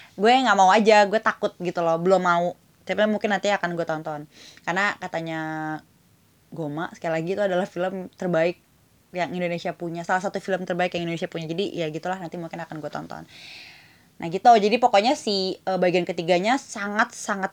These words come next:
bagus kalau menurut gue ya, dengan konflik yang nanggung, tapi dia bisa bikin bagian ketiga yang tetap menyayat hati. Cuman sayangnya bagian satu sama duanya juga menurut gue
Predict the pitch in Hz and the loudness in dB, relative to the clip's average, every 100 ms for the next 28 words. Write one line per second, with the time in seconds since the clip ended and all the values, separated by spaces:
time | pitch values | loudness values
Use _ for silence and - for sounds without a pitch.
0 | _ 151 165 185 160 151 220 - - 190 | _ 0 4 6 4 2 2 2 -2 -2
1 | 175 175 175 170 208 175 165 185 - 180 | 0 -2 -4 2 6 6 4 0 -4 -4
2 | 185 185 185 185 180 202 202 175 170 190 | -2 -2 2 0 2 -4 -2 -2 0 0
3 | 196 185 233 285 233 - 214 233 196 190 | 2 6 6 6 0 -2 2 2 2 0
4 | 175 - 220 190 175 170 175 180 220 202 | -2 0 2 2 0 -6 -6 2 2 2
5 | 175 - - _ - - - 196 190 170 | -6 -2 -4 _ -20 -20 -8 -4 0 0
6 | 170 - 185 - 196 _ _ _ _ _ | 0 -2 -6 -4 -8 _ _ _ _ _
7 | _ _ _ _ _ _ _ _ _ _ | _ _ _ _ _ _ _ _ _ _
8 | _ _ - - - 226 262 330 269 214 | _ _ -16 -16 -2 2 2 2 4 4
9 | 196 233 285 226 190 190 196 190 190 202 | 4 4 6 6 6 4 4 2 0 -2
10 | 185 180 175 226 240 190 185 175 175 175 | 0 4 4 4 2 2 0 0 -2 4
11 | 226 | 6